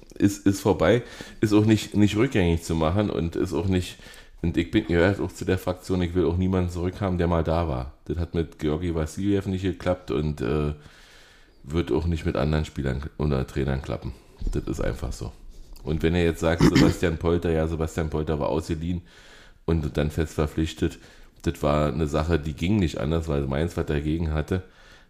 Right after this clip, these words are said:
Aber auch das war nicht der Sebastian Polter, der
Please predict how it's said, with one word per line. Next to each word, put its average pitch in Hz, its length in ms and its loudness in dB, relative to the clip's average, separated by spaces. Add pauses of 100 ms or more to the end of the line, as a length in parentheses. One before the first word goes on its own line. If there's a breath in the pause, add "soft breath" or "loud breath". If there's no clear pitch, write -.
(140 loud breath)
Aber 80 240 2
auch 73 180 -2
das 101 200 2 (480)
war 73 280 0
nicht 90 360 -2
der 80 100 4
Sebastian 80 540 -2
Polter, 78 380 0
der 71 440 -2